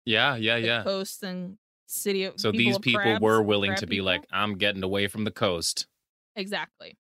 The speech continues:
Speaker 2: By the mid-nineteenth century, in that region, there were two main groups of loosely organized armed outlaws. The jagunços, who were mercenaries who worked for whoever paid their price,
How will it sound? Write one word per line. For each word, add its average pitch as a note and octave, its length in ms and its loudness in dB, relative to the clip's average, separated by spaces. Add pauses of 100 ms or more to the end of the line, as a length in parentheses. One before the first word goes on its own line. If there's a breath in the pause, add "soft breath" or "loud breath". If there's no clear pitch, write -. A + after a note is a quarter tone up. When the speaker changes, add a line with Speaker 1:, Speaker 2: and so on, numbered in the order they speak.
(220)
Speaker 2:
By B3+ 120 0
the B3+ 100 -4
mid-nineteenth C4+ 760 -2
century, A#3 500 -4
in A3+ 260 0
that G3 240 -2
region, G3+ 460 -6
there F#3+ 100 -4
were F#3 140 -6
two F4 360 -10
main C4 280 -4
groups G#3 340 -6
of F#3+ 160 -8
loosely A#3 540 -6
organized G3 760 -4 (160)
armed G3+ 460 0 (100)
outlaws. E3+ 760 -10 (220)
The F#3+ 100 0
jagunços, B3+ 1080 -2 (100)
who G#3 60 -6
were G3 140 -2
mercenaries G#3+ 720 -2
who G3+ 140 -6
worked F#3+ 380 -6
for F#3 380 -8
whoever G3 420 0
paid F#3 360 -6
their D#3 120 -6
price, - 540 -6